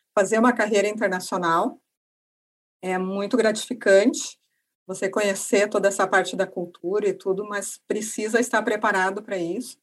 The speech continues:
Nós estamos trabalhando muito agora, como também consequência da pandemia até,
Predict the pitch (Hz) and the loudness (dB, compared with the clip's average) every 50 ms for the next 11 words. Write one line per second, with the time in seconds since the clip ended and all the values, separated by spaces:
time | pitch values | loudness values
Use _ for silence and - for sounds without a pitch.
0 | _ _ _ _ _ 196 190 190 190 202 214 - - - 233 220 240 254 - - | _ _ _ _ _ -6 -2 0 0 0 -2 -4 -4 -2 0 2 2 2 2 2
1 | 240 226 226 214 208 208 220 226 226 220 220 220 214 208 214 226 254 277 254 233 | 2 2 2 2 2 0 0 0 0 -2 -4 -4 -4 -2 4 4 4 6 6 4
2 | - 208 190 185 196 202 208 214 - 202 190 185 190 185 208 190 190 190 190 196 | 4 4 4 4 4 4 0 -2 -4 -8 -8 -6 -4 -2 -2 0 0 0 -2 -2
3 | 202 202 202 196 185 170 - 202 190 - - 196 190 208 202 214 226 220 220 214 | -2 -4 -4 -4 -6 -6 -4 -4 -4 -2 -2 -2 0 2 2 2 2 0 0 2
4 | 214 214 220 208 208 202 202 196 202 196 190 214 247 262 240 202 - - - 185 | 2 0 0 -2 0 0 0 0 0 -2 0 4 4 6 6 4 2 -2 -4 -2
5 | 175 190 226 277 | -2 0 0 0